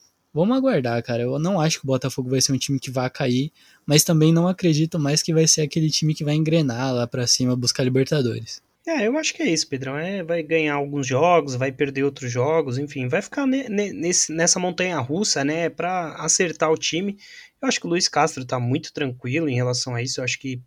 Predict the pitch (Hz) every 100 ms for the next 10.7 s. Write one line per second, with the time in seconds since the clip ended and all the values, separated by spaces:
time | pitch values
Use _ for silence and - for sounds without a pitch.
0 | _ - 127 123 135 127 131 131 131 127
1 | 127 131 131 127 123 131 127 151 - 151
2 | 143 139 - 156 151 127 131 156 156 135
3 | 135 135 175 180 143 _ _ _ _ _
4 | - 120 123 _ 147 147 147 - 143 135
5 | 139 135 - 123 127 127 139 127 139 143
6 | 147 135 131 127 135 165 190 _ - -
7 | - _ _ 151 165 160 - 165 - 170
8 | 156 135 139 147 147 131 131 143 135 160
9 | 151 117 123 127 123 120 123 120 120 127
10 | 127 127 127 - 135 151 -